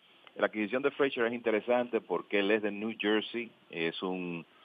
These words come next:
es un muchacho de, eh, Nueva York, nativo de Toms River, New Jersey, que ahora, eh, eh, tiene la oportunidad de jugar en Nueva York. Eh, el caso de David Robertson, eh,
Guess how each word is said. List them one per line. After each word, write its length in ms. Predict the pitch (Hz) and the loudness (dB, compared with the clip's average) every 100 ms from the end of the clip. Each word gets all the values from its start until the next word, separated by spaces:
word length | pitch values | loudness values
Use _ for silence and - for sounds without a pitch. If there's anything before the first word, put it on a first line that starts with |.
| - - - | -20 -20 -6
es 100 | 85 | -2
un 100 | 92 | -2
muchacho 520 | 92 - 92 98 87 | 2 4 4 2 0
de, 540 | 82 80 78 71 69 - | 2 4 2 -2 -6 -8
eh, 360 | 80 78 73 69 - | -4 -2 -2 -6 -6
Nueva 260 | 85 82 | 2 4
York, 220 | 78 92 92 | 4 2 0
nativo 440 | 80 98 87 85 | -2 -2 2 2
de 60 | - | 2
Toms 300 | 92 90 - | -2 -2 -2
River, 300 | 92 87 73 - | -2 0 -4 -8
New 220 | 85 101 | -6 -4
Jersey, 420 | 92 92 92 - - - - - _ | 2 2 2 -4 -14 -18 -20 -20 _
que 120 | - | 2
ahora, 600 | 85 85 95 98 90 82 - _ _ _ _ _ _ | 4 4 2 2 2 0 -4 _ _ _ _ _ _
eh, 180 | 90 82 - - | -4 -4 -6 -6
eh, 140 | 85 - | -6 -6
tiene 240 | 90 92 | -6 0
la 60 | 92 | 0
oportunidad 720 | 87 87 87 80 82 87 98 | 0 -4 -6 -2 4 4 2
de 500 | - 82 80 76 69 - | -2 -4 -4 -6 -8 -12
jugar 280 | - 85 87 | -4 2 2
en 60 | 87 | 0
Nueva 200 | 82 78 | -2 -2
York. 280 | 78 87 - _ - - - _ | 0 -2 -2 _ -20 -20 -20 _
Eh, 140 | - 87 | 0 2
el 120 | 107 | 2
caso 260 | 120 139 160 | 2 2 -2
de 140 | 123 | -2
David 200 | 135 135 | -4 -2
Robertson, 580 | 110 123 131 - 131 131 - _ | 0 0 -2 -8 -12 -14 -20 _
eh, 240 | - 78 | -8 -6